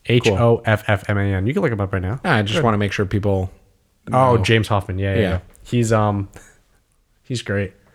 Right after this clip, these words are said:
Speaker 1: Yeah.
Speaker 2: I was just watching his video of a review of a travel AeroPress, and he, it's, like, thirty minutes long. And you could just say,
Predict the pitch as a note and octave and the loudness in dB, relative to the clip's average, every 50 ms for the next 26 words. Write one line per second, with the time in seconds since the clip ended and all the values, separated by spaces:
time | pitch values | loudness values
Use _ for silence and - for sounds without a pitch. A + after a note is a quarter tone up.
0 | _ _ - A#2 G2 F#2 F#2 - - - A#2+ A#2+ B2+ C3+ C#3 B2+ - B2+ B2+ B2 | _ _ -4 -2 -2 -2 -4 -6 -6 0 2 4 4 4 2 0 2 2 2 2
1 | A#2+ C3 A2+ A#2 A2+ G#2+ G#2 A2 A2 A2 A2 A2 G#2+ G#2+ G#2+ G2 A2 A2+ G#2 G2+ | 2 2 2 2 2 4 4 4 4 4 4 4 4 4 2 0 -2 -2 -2 0
2 | G#2+ G2+ G2 G#2 G2+ G2 G2+ G#2+ A2+ A2+ A2+ A#2 G#2 A2 G2 G#2 G2 F#2+ - - | -2 -2 0 0 0 2 2 4 4 4 4 4 2 0 2 2 0 0 -2 0
3 | - B2+ C3 B2+ C3 C3 - - B2 B2+ C3 B2 A2 G2+ - - G2 F2 E2+ - | 2 2 2 4 2 0 0 2 2 4 4 4 2 2 0 -2 -2 -2 -2 -4
4 | - - - _ _ _ - - - - - - _ _ _ - - A#2+ A#2 A2 | -8 -10 -12 _ _ _ -18 -16 -16 -18 -20 -20 _ _ _ -2 2 4 4 6
5 | A2 A2 A2 G#2 G#2 - - - _ _ - A#2+ G#2+ - - A2 G2+ F#2 - - | 4 4 2 -2 -6 -10 -12 -16 _ _ -4 -2 -2 -2 0 -2 -2 -2 0 0
6 | A#2 A#2 A#2 B2 B2 A#2+ A#2+ A2+ - A#2 A2 G#2+ G2 F#2 F2+ F2+ - _ _ _ | 2 2 4 4 2 2 0 0 0 0 0 0 2 0 -2 -4 -8 _ _ _
7 | _ _ _ _ _ _ _ _ - - A#2+ A#2 A#2 A2+ G#2+ G2+ G2+ G#2 A2+ B2+ | _ _ _ _ _ _ _ _ -2 0 2 2 4 2 2 0 -2 -2 0 -2
8 | B2 - - D3 D3+ C#3+ B2 C3 A#2+ - - - C3 A#2+ A2+ G#2+ G2+ F#2+ - | -2 0 0 0 0 2 2 2 2 2 2 2 2 4 4 2 2 -2 -6